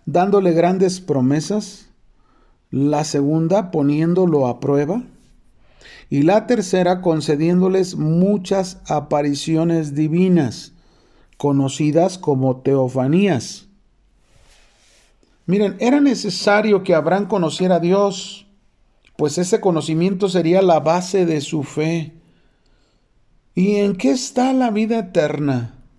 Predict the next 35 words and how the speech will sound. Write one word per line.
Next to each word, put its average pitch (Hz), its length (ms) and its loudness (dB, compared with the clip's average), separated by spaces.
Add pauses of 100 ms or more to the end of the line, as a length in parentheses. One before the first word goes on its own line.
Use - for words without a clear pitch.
(280)
Nos 139 160 -4
dice 156 240 -2
la 160 80 0
Escritura, 135 540 -2
¿en 131 80 -2
qué 156 100 -4
está? 185 540 -4 (400)
Juan, 202 680 -2
capítulo 160 540 -2
diecisiete, 180 680 0
versículo 160 560 0
tres, 131 260 0
nos 143 180 0
lo 160 100 2
dice. 190 460 0 (1600)
En 131 140 -2
esto 180 320 0
consiste 175 600 0
la 135 100 2
vida 135 200 0
eterna. 120 560 -4 (440)
Y 165 180 2
esta 214 280 4
es 214 120 2
la 170 200 4
vida 190 260 2
eterna, 180 640 0
que 165 100 -2
te 165 220 -4
conozcan 202 600 0
a 185 140 -4
ti, 185 200 0
el 180 100 2
único 185 340 0
Dios 170 560 0